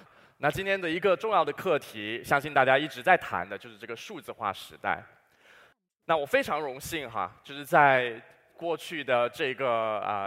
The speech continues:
，S H L的工作当中呢，接触了非常多不同的客户。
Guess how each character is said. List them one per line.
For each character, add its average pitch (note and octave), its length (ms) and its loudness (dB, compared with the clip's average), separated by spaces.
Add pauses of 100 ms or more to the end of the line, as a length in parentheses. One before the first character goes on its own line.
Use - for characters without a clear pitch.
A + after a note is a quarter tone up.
，S C#3 160 -6
H A3 120 -6
L A3 60 0
的 D#3+ 80 -8
工 C#3 160 -12
作 C3+ 100 -8
当 A#2+ 200 -4
中 A2 200 -16
呢， A2 100 -10
接 A2+ 140 -12
触 C3+ 100 -18
了 A#2 100 -12
非 A#2+ 140 -8
常 G2 160 -12
多 G#2 100 -16
不 G2 120 -20
同 G2 100 -20
的 G2 80 -20
客 A#2+ 240 -10
户。 - 260 -20